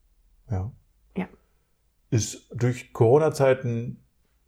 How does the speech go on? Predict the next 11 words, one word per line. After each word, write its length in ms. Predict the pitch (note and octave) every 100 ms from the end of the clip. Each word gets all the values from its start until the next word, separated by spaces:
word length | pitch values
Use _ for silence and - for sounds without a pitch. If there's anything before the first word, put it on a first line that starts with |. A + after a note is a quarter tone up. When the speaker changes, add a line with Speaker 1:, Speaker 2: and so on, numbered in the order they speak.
| _
Speaker 1:
drastisch 460 | - C#3+ D3 C#3+ -
gestiegen, 480 | C3 - C3 D#3+ D#3
ist 180 | - -
richtig. 420 | C3 E3 - _ _ _ _ _ -
Ähm, 540 | G#2+ G#2+ G2+ G2+ A2 - _ _ _ _ _ _ _ _ _
der 240 | A#3+ - -
Frust 380 | - C#3+ - -
ist 120 | B2+
ja 100 | -
auch 160 | -
gestiegen. 400 | - - D#3+ -